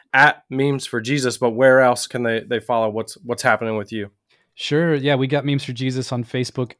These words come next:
Speaker 2: Instagram, and YouTube, and TikTok now. Um, but Meme Lord Monday, as I mentioned,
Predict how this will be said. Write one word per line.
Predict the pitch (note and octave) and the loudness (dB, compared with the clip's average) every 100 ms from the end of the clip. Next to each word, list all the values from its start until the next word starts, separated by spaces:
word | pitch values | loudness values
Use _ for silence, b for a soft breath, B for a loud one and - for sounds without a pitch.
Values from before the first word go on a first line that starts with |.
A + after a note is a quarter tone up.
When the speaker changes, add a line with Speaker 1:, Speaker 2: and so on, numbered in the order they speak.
| _ | _
Speaker 2:
Instagram, | B2+ - B2 B2 B2 A#2+ A2+ | -6 -6 -10 -4 -2 0 0
and | A2 | -2
YouTube, | A#2+ A#2+ B2 A#2 A2 | -2 -2 -2 -2 -2
and | A2 A#2 | -2 -2
TikTok | - B2+ - A2 - | -2 -6 -2 -6 -4
now. | G#2+ G#2 G#2+ - _ _ _ _ - | -6 -6 -6 -10 _ _ _ _ -4
Um, | A2 G#2+ G#2 G#2+ G2+ | 0 2 0 -4 -4
but | B2 A2 - _ _ - | 0 0 -2 _ _ -4
Meme | A#2 B2+ C#3 | 0 2 2
Lord | C3+ B2+ | 4 2
Monday, | A#2+ A#2+ A#2+ A2+ | 2 2 2 2
as | G#2+ | 0
I | G2+ | 0
mentioned, | G#2 A2 - A#2 A2+ | 0 -2 0 -2 -2